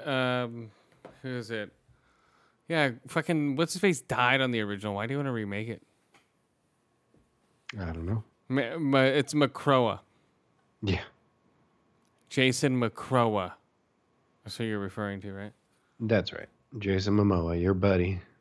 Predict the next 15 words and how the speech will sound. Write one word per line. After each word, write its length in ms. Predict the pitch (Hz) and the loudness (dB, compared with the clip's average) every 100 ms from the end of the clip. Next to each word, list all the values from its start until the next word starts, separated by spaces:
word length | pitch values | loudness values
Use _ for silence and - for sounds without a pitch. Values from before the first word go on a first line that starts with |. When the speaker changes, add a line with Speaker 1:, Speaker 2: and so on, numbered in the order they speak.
| _ - | _ -12
Speaker 2:
Yeah. 800 | 80 85 110 156 226 - - - - _ _ _ _ _ _ 147 | -10 -6 0 2 4 4 2 -2 -12 _ _ _ _ _ _ -12
Speaker 1:
Jason 560 | 127 185 175 180 170 | 0 0 0 -2 -2
Macroa. 880 | 156 135 - - 165 143 135 113 98 - _ _ _ _ _ _ | -2 -4 -6 0 4 4 4 2 0 -8 _ _ _ _ _ _
Speaker 2:
Mm-hmm. 400 | 113 117 117 196 220 | 2 4 6 4 6
Speaker 1:
Yeah. 220 | 151 117 - _ _ _ _ _ _ _ _ - | 4 2 -8 _ _ _ _ _ _ _ _ -6
Speaker 2:
He's 260 | 101 98 95 | -2 0 2
leaving. 540 | 107 143 139 123 113 _ _ - - _ _ _ | 4 6 4 2 -4 _ _ -20 -20 _ _ _
No 360 | 98 95 107 120 | -2 2 4 4
more 240 | 120 127 | 6 4
Crow 280 | 120 131 127 | 2 2 2
for 180 | 127 127 | 2 0
him. 380 | 139 127 113 104 _ _ _ _ _ _ _ - | 2 2 0 -6 _ _ _ _ _ _ _ -2
Speaker 1:
Oh, 160 | 220 | -2
fuck 260 | 185 220 202 | 0 0 0
him. 120 | 165 | -2